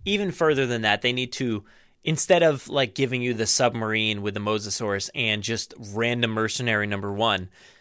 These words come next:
that needs to be labeled as, "Hey, his name's Doug," you know, or something like that, or, he, you know, comes with Owen. Stop releasing so many Owens and then release,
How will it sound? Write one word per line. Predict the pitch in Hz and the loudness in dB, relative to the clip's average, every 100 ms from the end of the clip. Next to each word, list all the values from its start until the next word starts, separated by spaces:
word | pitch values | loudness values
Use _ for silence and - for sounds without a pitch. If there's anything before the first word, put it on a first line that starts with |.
| _ _ _ - 113 | _ _ _ -10 4
that | 143 160 139 | 6 6 2
needs | 139 - | -2 -2
to | 127 | -2
be | 113 | -2
labeled | 104 117 120 113 107 | 0 0 2 0 0
as, | 104 107 104 | 2 2 2
"Hey, | 113 135 110 | 2 2 4
his | 127 123 | 2 0
name's | 120 98 | 0 -2
Doug," | 95 110 107 90 92 _ | -2 2 2 0 -6 _
you | 123 | -2
know, | 117 | 2
or | 117 107 | 4 2
something | 139 120 | 0 2
like | 117 110 | 2 4
that, | 107 98 | 4 4
or, | 123 131 | 4 4
he, | 123 147 | 4 0
you | - | -2
know, | 123 113 104 - - | 0 2 0 -4 -2
comes | 147 135 | 0 2
with | 123 110 | 0 0
Owen. | 110 110 98 92 - - - | 0 0 -2 -6 -14 -20 -18
Stop | - - 151 170 | -10 4 4 6
releasing | 160 139 131 127 | 2 0 0 -2
so | - 135 | 0 0
many | 117 110 | 0 0
Owens | 127 160 151 117 107 104 - - 123 131 | 0 0 2 0 -2 -6 -6 -8 -18 -16
and | 139 120 113 | -4 -2 0
then | 120 120 | 0 0
release, | 127 120 123 - | -2 -2 0 -2